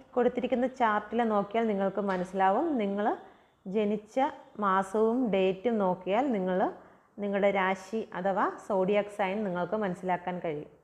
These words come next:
നിങ്ങളുടെ ഈ ക്യാൻസർ, ക്യാ-, കർക്കിടകം എന്ന് പറയുന്ന സോഡിയാക് സൈനിൽ വരുന്ന സൈൻ എന്ന് പറയുന്നത്, ആ ചിഹ്നം എന്ന് പറയുന്നത് ഒരു ഞണ്ടിൻ്റെ ചിഹ്നമാണ് വരുന്നത്. മരം വില്ലോ എന്ന് പറയുന്ന മരമാണ്.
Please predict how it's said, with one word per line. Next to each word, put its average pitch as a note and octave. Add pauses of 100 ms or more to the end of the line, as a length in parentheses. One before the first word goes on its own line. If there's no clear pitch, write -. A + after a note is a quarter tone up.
(840)
നിങ്ങളുടെ B3
ഈ B3+
ക്യാൻസർ, A#3
ക്യാ-, G#3
കർക്കിടകം A3+
എന്ന് G#3
പറയുന്ന F3+
സോഡിയാക് G3+
സൈനിൽ G3+
വരുന്ന F3 (720)
സൈൻ B3
എന്ന് B3
പറയുന്നത്, F3+
ആ F3
ചിഹ്നം B3
എന്ന് G#3+
പറയുന്നത് F#3
ഒരു G3+
ഞണ്ടിൻ്റെ B3
ചിഹ്നമാണ് F#3
വരുന്നത്. E3 (1200)
മരം B3
വില്ലോ A#3+
എന്ന് A3
പറയുന്ന G3+
മരമാണ്. F#3